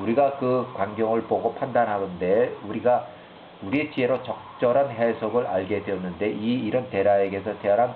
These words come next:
그 아이가 이제 나중에 자라면서 크게 번성하고 힘이 있어가지고 땅의 모든 왕들을 죽이고 그와 그 후손들이 그 땅을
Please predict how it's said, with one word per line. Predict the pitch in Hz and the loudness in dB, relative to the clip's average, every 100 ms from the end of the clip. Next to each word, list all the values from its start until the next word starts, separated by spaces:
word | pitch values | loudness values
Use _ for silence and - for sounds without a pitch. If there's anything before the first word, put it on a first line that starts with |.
| - | -2
그 | 113 | -2
아이가 | - 85 95 95 92 90 104 127 - - - - - - - - | 0 0 0 0 2 4 4 2 -8 -20 -20 -20 -20 -20 -18 -6
이제 | 107 | 0
나중에 | 104 101 107 135 139 | 4 2 2 -4 -2
자라면서 | 98 104 101 123 | 0 0 0 -6
크게 | - - - 107 | -6 -8 -4 -2
번성하고 | - 104 113 107 101 117 | -2 -4 -2 0 2 0
힘이 | 117 - 156 123 | -2 -6 -6 -6
있어가지고 | - 110 95 92 95 110 131 131 - - | 0 2 2 0 -2 2 2 0 -6 0
땅의 | 131 120 135 | 2 2 0
모든 | 95 82 98 113 123 | -2 0 0 -2 -4
왕들을 | 104 101 101 98 113 113 | 0 0 0 -4 -4 -4
죽이고 | - 104 95 95 120 139 - - - - - | -6 -6 0 2 2 0 -10 -18 -18 -14 0
그와 | 120 131 - | 2 2 2
그 | 131 | -4
후손들이 | 127 120 - 113 101 113 135 | -4 -6 -2 -4 -2 -4 -4
그 | - 107 - | -4 -8 0
땅을 | 113 104 110 135 | 2 4 2 -2